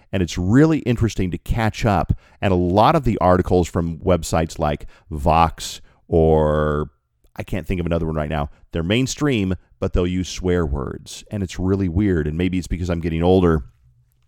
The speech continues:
and I remember a time back in my day,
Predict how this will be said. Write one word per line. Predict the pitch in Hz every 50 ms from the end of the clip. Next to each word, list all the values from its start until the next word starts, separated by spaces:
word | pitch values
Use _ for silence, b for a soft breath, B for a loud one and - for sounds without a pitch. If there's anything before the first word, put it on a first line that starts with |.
| - - 107
and | 98
I | 92
remember | 90 92 90 90 87 80 85 85
a | 82
time | - 104 98 98 92 92 92 90 - B B B B B
back | 131 147 156 -
in | 147 135
my | 143 156 185 202 196
day, | 143 123 113 107 107 113 120 123 123